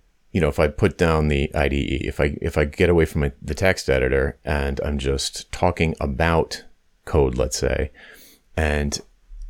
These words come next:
I can tell you that having made that particular transition, I can tell you that it's surprising how much of your day-to-day, when you're coding, it's surprising how much of your day-to-day, I'd, I'd say easily eighty percent of it on,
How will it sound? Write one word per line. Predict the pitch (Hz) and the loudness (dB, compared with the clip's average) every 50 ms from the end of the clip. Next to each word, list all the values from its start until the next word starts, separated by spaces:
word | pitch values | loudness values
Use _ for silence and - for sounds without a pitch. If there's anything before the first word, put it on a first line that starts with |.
| - - | -2 0
I | 104 107 | 2 2
can | 208 - 175 | 2 0 -4
tell | - - - 170 180 202 | -4 -2 0 2 4 6
you | 160 95 78 76 71 76 87 - - | 6 6 6 4 4 2 2 0 2
that | 87 87 - - | 2 2 2 2
having | - 135 139 156 139 110 | 2 0 2 2 4 4
made | 104 110 113 123 110 82 | 6 6 4 4 4 2
that | 101 95 - - | 2 2 0 0
particular | - - - - 131 - - 135 120 120 117 | -6 -8 -4 0 0 2 2 2 2 2 0
transition, | - - - 95 87 87 80 78 76 73 - - 65 65 65 - | 0 0 2 2 4 4 4 4 4 4 4 0 -2 -2 -2 -4
I | - | -4
can | 69 - 85 | -4 -4 -4
tell | - - - 110 117 | -2 0 2 4 4
you | 113 110 107 | 6 4 4
that | 90 78 76 73 71 73 - - - _ _ - - - - - - - - - _ _ _ _ _ _ _ - | 4 4 4 4 4 2 0 -4 -12 _ _ -20 -20 -20 -20 -20 -20 -20 -20 -20 _ _ _ _ _ _ _ 0
it's | 101 110 - | 0 0 0
surprising | - - 101 - - - - 120 127 135 143 123 98 92 87 87 90 - | 0 -4 -6 -8 -8 -2 0 2 4 4 4 4 4 4 4 2 0 -2
how | - - - 117 117 123 | -4 -8 -2 0 0 2
much | 123 110 92 85 82 76 - - - - | 4 4 4 2 2 0 -2 -6 -8 -4
of | - 85 80 76 | 0 0 0 0
your | 80 78 78 | 0 -2 -2
day-to-day, | 73 76 82 82 80 82 76 73 69 67 | 2 2 2 4 4 2 2 2 0 2
when | 73 87 101 | 2 4 4
you're | 107 104 | 2 2
coding, | - - 123 117 85 80 80 80 - | 2 4 4 4 4 4 0 -4 -6
it's | - - | -8 -10
surprising | - - - 110 113 117 113 | -6 0 2 2 2 2 2
how | 92 92 95 | 0 2 2
much | 95 95 95 - | 2 2 2 0
of | 98 87 | -2 0
your | 87 85 | 0 2
day-to-day, | 78 82 80 78 78 73 73 69 67 69 | 2 2 2 2 2 2 2 2 4 4
I'd, | 73 78 85 87 - - | 2 0 -2 -6 -2 -2
I'd | 101 - | -2 0
say | - 87 - - | 0 0 0 2
easily | 101 107 113 104 92 87 85 - | 2 2 2 4 4 4 4 4
eighty | - 78 71 71 | 2 0 0 -2
percent | 67 71 69 - - 69 67 65 | -2 -4 -4 -2 -2 -2 -2 -2
of | 60 | 0
it | 65 65 - - _ - | 0 -2 -2 -4 _ -6
on, | 76 71 69 69 69 - | -4 -4 -2 -2 -4 -6